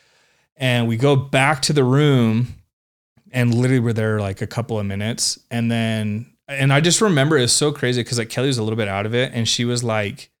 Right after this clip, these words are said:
she starts crying. She's like, "I don't want our daughters to have different birthdays." Because one, it was, like, kind of like, our one daughter's gonna be here. We can give her the medical attention, and then we wait, like, another three months, and then our other daughter's born.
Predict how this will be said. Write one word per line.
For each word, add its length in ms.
she 140
starts 240
crying. 320
She's 100
like, 180
"I 40
don't 160
want 140
our 60
daughters 380
to 80
have 180
different 360
birthdays." 680
Because 380
one, 320
it 200
was, 200
like, 140
kind 180
of 80
like, 240
our 100
one 140
daughter's 200
gonna 120
be 200
here. 420
We 80
can 80
give 140
her 40
the 80
medical 320
attention, 460
and 80
then 80
we 100
wait, 300
like, 180
another 220
three 220
months, 280
and 80
then 80
our 60
other 120
daughter's 300
born. 400